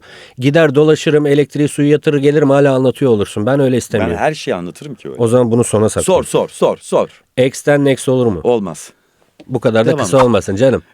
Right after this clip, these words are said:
Speaker 2: X'ten niye next olsun oğlum? Niye
Speaker 1: Bu
Speaker 2: X o zaman?
Speaker 1: kadar kısa kestirip
Speaker 2: Tamam, işte söylüyorum.
Speaker 1: atamazsın.
Speaker 2: X niye X o zaman yani? X.
Speaker 1: Bir sebepten olabilir ama kocaman olmaz diyemezsin. Birkaç aç, kapı aralığı
Speaker 2: Ha,
Speaker 1: bırak
Speaker 2: kapı
Speaker 1: oraya.
Speaker 2: aralığı bırakayım.
Speaker 1: Bırak.
Speaker 2: Ee, mecburiyetten bir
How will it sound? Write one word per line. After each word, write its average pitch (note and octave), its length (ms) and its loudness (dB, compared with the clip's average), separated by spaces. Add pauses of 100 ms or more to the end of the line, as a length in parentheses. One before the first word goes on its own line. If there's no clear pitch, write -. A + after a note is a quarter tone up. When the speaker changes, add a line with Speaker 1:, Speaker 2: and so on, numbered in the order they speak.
Speaker 2:
X'ten F#3 420 0
niye G#3 180 2
next A3+ 240 0
olsun C#3 240 -2
oğlum? D#3 200 0
Niye F#3 160 4
Speaker 1:
Bu - 40 2
Speaker 2:
X C#3 100 -4
o C3+ 40 -2
zaman? D3+ 120 2
Speaker 1:
kadar D#3+ 180 2
kısa D#3 320 -2
kestirip D3+ 360 0
Speaker 2:
Tamam, F3 180 2
işte D#3+ 100 0
söylüyorum. D3 260 4
Speaker 1:
atamazsın. F3+ 200 -2
Speaker 2:
X - 200 -8
niye G3+ 360 2
X - 160 -10
o G2+ 60 -6
zaman D#2+ 280 -10
yani? C2+ 300 -12 (140)
X. - 300 -8 (160)
Speaker 1:
Bir A#2+ 220 0
sebepten D#3+ 460 2
olabilir C#3+ 520 2
ama C3 340 0 (200)
kocaman F#3 520 2
olmaz D#3 400 2
diyemezsin. A#2 680 0
Birkaç E3 360 -2 (220)
aç, B2+ 300 -6
kapı C3+ 220 -2
aralığı C#3+ 320 2
Speaker 2:
Ha, G#3 120 2
Speaker 1:
bırak D3+ 140 0
Speaker 2:
kapı A3 180 2
Speaker 1:
oraya. A#3+ 60 -2
Speaker 2:
aralığı G#3+ 320 -2
bırakayım. D#3+ 480 0
Speaker 1:
Bırak. A#2 180 0
Speaker 2:
Ee, C#3 160 2
mecburiyetten G3+ 1200 2
bir C3+ 140 -4